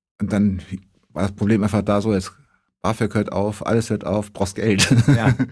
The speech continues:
Speaker 1: <laughs> Und dann war es halt, ich hatte ein paar Klavierschüler immer.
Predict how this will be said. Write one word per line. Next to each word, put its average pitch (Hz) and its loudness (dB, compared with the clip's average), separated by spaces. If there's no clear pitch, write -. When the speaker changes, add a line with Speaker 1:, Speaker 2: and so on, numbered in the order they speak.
Speaker 1:
<laughs> - -20
Und 98 -4
dann 120 0
war 139 2
es 127 -4
halt, 127 0
ich - -10
hatte 123 -2
ein 98 -6
paar 98 -2
Klavierschüler 107 -6
immer. 92 -2